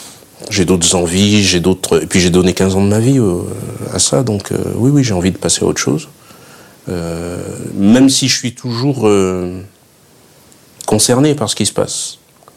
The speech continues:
Mais, euh, mais voilà, j'ai plus envie d'être partie prenante, parce qu'en plus de ça, c'est très frustrant. C'est-à-dire que, comme je t'ai dit, j'ai monté des assos, j'ai organisé des soirées, des spectacles, des trucs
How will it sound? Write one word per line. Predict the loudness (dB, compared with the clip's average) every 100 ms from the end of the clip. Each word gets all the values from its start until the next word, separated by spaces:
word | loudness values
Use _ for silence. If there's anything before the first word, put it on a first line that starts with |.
| _ -18 -4
Mais, | 0 2 4
euh, | 2 2
mais | 2
voilà, | 4 4 2
j'ai | 0
plus | 0 2
envie | 4 2
d'être | 0 -2
partie | -6 -6 -4
prenante, | 0 0 0 -4 -16 -20 -10
parce | -6 -2
qu'en | -2
plus | -2 0
de | 0
ça, | 0
c'est | -2 -4
très | -4
frustrant. | -4 -4 -6 -8 -14 -14 _ -20 -20 _ _ -20 -12
C'est-à-dire | -4 0 0 2
que, | 0 0 -4 -18 -20 -20 -8
comme | -4 -2
je |
t'ai | -2
dit, | 2 2
j'ai | 2
monté | 0 0 0
des | 2 2
assos, | 0 2 2 2
j'ai | 0
organisé | -4 -4 -4 -2
des | -2 0
soirées, | 2 2 2 0
des | -2
spectacles, | -4 -6 -2 -2 -2
des | -6
trucs | -6 -6